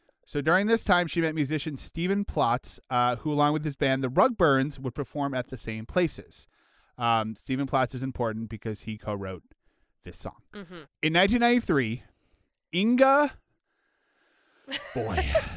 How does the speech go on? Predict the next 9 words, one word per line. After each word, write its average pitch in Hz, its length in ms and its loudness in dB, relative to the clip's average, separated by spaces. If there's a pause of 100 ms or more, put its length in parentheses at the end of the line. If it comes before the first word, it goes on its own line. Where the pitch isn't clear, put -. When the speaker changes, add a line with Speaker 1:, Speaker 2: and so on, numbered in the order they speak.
(220)
Speaker 1:
Va-, 131 240 -4 (100)
Speaker 2:
Man. 269 320 -4
Speaker 1:
Vain-, 175 800 0 (300)
Speaker 2:
<laughs> - 280 -20
Speaker 1:
Vainstein? 262 1400 0 (160)
Speaker 2:
Vainstein? 254 600 -2 (400)
Speaker 1:
Vainstein, 247 760 2
Inga 247 340 6
Vainstein, 156 840 -2